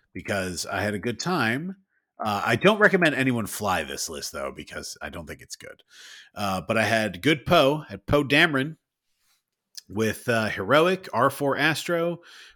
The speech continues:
Proton Torpedoes, Munitions Failsafe, Overdrive Thruster, S-Foils, Black One, and the Underslung Blaster Cannon. Uh, then I had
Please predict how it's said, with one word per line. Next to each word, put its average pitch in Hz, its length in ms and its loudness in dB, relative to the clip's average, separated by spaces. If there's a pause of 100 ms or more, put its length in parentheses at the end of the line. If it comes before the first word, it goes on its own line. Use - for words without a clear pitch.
(120)
Proton 180 440 4
Torpedoes, 135 920 0
Munitions 151 480 -2
Failsafe, 117 600 -2
Overdrive 151 500 0
Thruster, 107 640 -4
S-Foils, 127 540 -2
Black 127 320 -4
One, 117 260 -4
and 104 160 -8
the 87 180 -12
Underslung 117 580 -6 (180)
Blaster 104 380 -8
Cannon. 131 480 -8 (920)
Uh, 101 360 -4
then 127 160 -2
I 123 40 2
had 104 1000 -2